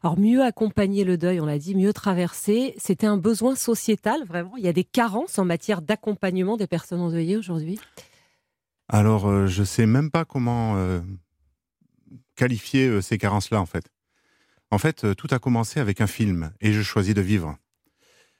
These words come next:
Speaker 2: Un film qui a été tourné, euh, dans la Drôme. Une maman institutrice, Amande, a perdu son, son petit garçon et elle s'est retrouvée seule. Et elle nous a demandé donc de,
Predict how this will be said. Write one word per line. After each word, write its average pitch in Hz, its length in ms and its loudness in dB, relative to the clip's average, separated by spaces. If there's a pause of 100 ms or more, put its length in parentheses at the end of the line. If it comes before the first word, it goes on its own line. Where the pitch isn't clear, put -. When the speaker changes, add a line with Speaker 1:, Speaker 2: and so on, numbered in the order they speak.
(180)
Speaker 2:
Un 98 80 2
film 131 320 4
qui 98 160 -2
a - 20 4
été 101 200 0
tourné, 120 540 2 (140)
euh, 95 240 2
dans 98 180 2
la 104 120 0
Drôme. 104 480 0 (680)
Une 98 140 4
maman 104 400 4
institutrice, 107 640 -2
Amande, 110 320 2
a 92 60 -2
perdu 101 280 0
son, 92 400 0
son 90 180 -6
petit - 220 -6
garçon 113 400 -2 (1200)
et 104 80 2
elle 104 100 2
s'est - 140 0
retrouvée 104 320 0
seule. 90 340 -2 (480)
Et 95 60 -6
elle 95 80 0
nous 98 100 2
a 104 60 4
demandé 120 380 2
donc 147 200 0
de, 101 380 2